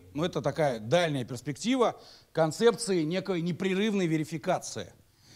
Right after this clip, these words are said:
Непрерывной верификации пользователя, устройства, приложения, то есть не через заданные интервалы времени и не при входе в сеть, а чтобы это делалось непрерывно.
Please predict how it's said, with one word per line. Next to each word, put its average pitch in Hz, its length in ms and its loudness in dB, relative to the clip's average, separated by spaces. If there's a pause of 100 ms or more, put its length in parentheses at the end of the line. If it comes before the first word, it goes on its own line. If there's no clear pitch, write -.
(140)
Непрерывной 180 580 0
верификации 156 680 0
пользователя, 214 880 2
устройства, 180 680 2
приложения, 151 920 -2 (400)
то 160 140 0
есть 165 240 0
не 196 180 0
через 190 280 -2
заданные 220 420 6
интервалы 170 400 2
времени 147 500 -2 (320)
и - 120 -8
не 185 60 -6
при 208 140 0
входе 208 400 0
в - 80 -6
сеть, - 480 -4 (540)
а 127 100 -8
чтобы 254 280 0
это 165 100 -4
делалось 180 560 0
непрерывно. 156 800 -4